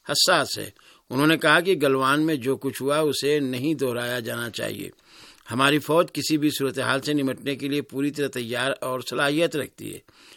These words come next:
تقریباً پانچ سال قبل وادی گلوان میں ہندوستان اور چین کے فوجیوں کے درمیان پرتشدد جھڑپ ہوئی تھی، جس کے بعد سے دونوں ممالک کے درمیان کافی تناؤ ہے۔ یہ خوشائند بات ہے کہ آرمی چیف نے کھلے عام حقیقت کو تسلیم کیا اور اپنی حکمت عملی کا بہت واضح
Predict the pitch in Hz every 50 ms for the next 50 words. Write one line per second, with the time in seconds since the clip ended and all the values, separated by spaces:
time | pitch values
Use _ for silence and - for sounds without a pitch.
0 | - _ _ - 139 - 139 147 147 165 165 147 147 147 151 156 160 151 - 143
1 | 143 135 139 - 160 160 147 120 120 127 123 123 104 120 135 135 127 113 127 123
2 | 123 123 120 123 131 139 139 139 143 156 165 - - - 120 123 120 120 113 -
3 | 120 123 131 131 131 123 - - 143 147 143 - 151 127 - 123 127 123 120 143
4 | 151 151 156 139 143 143 143 147 147 147 156 175 170 156 _ - - - - -
5 | _ _ - 147 147 117 147 - 143 143 123 135 156 135 120 123 127 135 139 107
6 | 117 139 147 135 160 151 139 127 - - 123 120 113 120 123 131 - - 139 127
7 | 120 123 120 123 123 120 117 113 117 120 131 131 110 131 110 117 113 110 113 117
8 | 123 131 147 147 _ _ _ - _ _ _ _ - 117 120 120 117 - - 127
9 | 123 120 123 123 - - 139 131 123 113 107 95 - - 80 - - _ _ _
10 | _ _ _ _ _ _ _ _ _ - _ _ _ - 120 151 156 151 156 135
11 | 151 151 156 180 196 185 160 165 156 160 147 135 143 151 170 156 - 185 175 170
12 | - 135 131 131 131 135 147 143 135 - 147 151 135 143 160 151 - - 135 127
13 | 131 123 123 135 135 123 117 113 113 117 107 127 127 - - 135 - - 117 -
14 | - 104 120 135 139 131 143 151 151 156 156 139 - - 123 120 107 92 - 123
15 | 123 - - 127 120 117 120 135 143 127 139 139 135 120 113 113 117 - 113 117
16 | 117 107 127